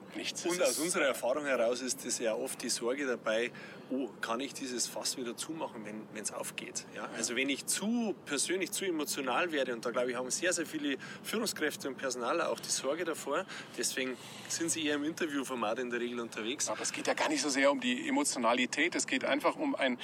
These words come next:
Speaker 1: ein wahres Interesse und um die Bereitschaft,
Speaker 2: Mhm.
Speaker 1: sich einzulassen auf einen Menschen.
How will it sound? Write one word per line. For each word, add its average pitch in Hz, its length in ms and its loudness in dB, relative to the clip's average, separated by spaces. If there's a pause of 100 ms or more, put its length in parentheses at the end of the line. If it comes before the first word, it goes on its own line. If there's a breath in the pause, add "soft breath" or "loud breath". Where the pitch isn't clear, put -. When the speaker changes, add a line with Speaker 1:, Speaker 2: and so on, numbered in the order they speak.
(180 loud breath)
Speaker 1:
ein 123 220 2
wahres 143 420 8
Interesse - 760 2
und 135 240 4
um 131 240 2
die 123 120 2
Bereitschaft, 113 760 6
Speaker 2:
Mhm. 104 40 -4
Speaker 1:
sich - 240 0
einzulassen 135 600 2
auf - 140 0
einen 110 200 -2
Menschen. 110 340 2